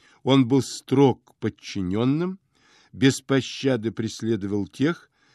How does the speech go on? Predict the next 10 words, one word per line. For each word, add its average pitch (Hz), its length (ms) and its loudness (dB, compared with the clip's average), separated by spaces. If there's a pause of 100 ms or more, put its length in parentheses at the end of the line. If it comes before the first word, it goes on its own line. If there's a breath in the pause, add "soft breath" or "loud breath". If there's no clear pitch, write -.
(140)
которые 107 400 -2
попадались, 107 880 -4 (320)
а 120 140 0
чиновники 120 760 0
крали 156 540 0
больше, 143 520 -2
чем 117 280 -6
когда-нибудь. 101 880 -10 (1700 soft breath)
Он 135 200 6
злоупотребление 120 1300 0